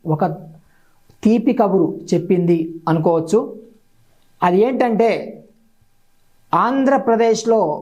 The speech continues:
ఎక్కడైతే గిరిజన ప్రాబల్య ప్రాంతాలు ఉన్నాయో, అక్కడ జరిగే రిక్రూట్‌మెంట్ ఏదైతే ఉందో, ప్రభుత్వ ఉద్యోగాలు కానీ, అలాగే అవుట్‌సోర్సింగ్ కానీ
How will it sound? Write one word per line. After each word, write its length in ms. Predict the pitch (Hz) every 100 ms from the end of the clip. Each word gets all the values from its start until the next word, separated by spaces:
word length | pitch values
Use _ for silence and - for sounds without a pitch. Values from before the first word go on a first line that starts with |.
| - _ _ _ 151
ఎక్కడైతే 760 | 165 180 - 214 214 214 240 190 - - 127 127
గిరిజన 400 | 156 220 226 254 226 151 - - -
ప్రాబల్య 460 | 185 202 202 214 208 202
ప్రాంతాలు 400 | 180 180 180 170
ఉన్నాయో, 260 | 151 151 190 - - _ _ _ -
అక్కడ 400 | 175 175 240 226 196
జరిగే 260 | 202 220 269 214
రిక్రూట్‌మెంట్ 540 | 208 208 214 240 202 190
ఏదైతే 220 | 196 190 165
ఉందో, 200 | 156 160 131 -
ప్రభుత్వ 400 | 185 196 202 214 196 175 - 147
ఉద్యోగాలు 480 | 139 180 180 180 175 175
కానీ, 200 | 185 220 - - _ _ _ -
అలాగే 300 | 175 196 175 165
అవుట్‌సోర్సింగ్ 600 | 214 208 202 202 190 180
కానీ 200 | 175 208